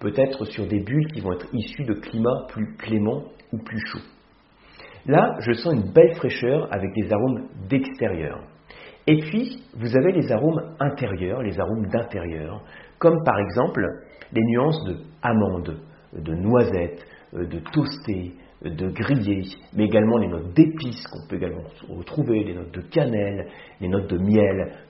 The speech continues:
Toutes ces gammes, je les qualifie comme des arômes intérieurs. Alors là encore, c'est des repères pédagogiques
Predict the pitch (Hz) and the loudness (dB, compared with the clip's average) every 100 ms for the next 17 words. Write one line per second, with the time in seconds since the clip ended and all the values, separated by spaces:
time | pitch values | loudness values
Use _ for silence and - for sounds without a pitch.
0 | _ 180 160 - 110 110 143 151 - - | _ -6 -4 -2 2 4 4 2 -6 -12
1 | - 107 101 107 101 139 117 95 95 98 | -6 -4 0 0 0 -6 -6 -6 -2 0
2 | 101 120 - - 107 - 90 78 - - | 0 -2 -8 -8 -6 -4 -6 -8 -12 -16
3 | - - - - - 110 92 - 135 139 | -20 -18 -16 -4 2 4 4 4 6 6
4 | 175 180 180 117 98 95 110 120 - - | 6 4 4 -2 0 0 2 0 -2 0
5 | 127 113 117 110 131 - | 0 2 0 0 -4 -10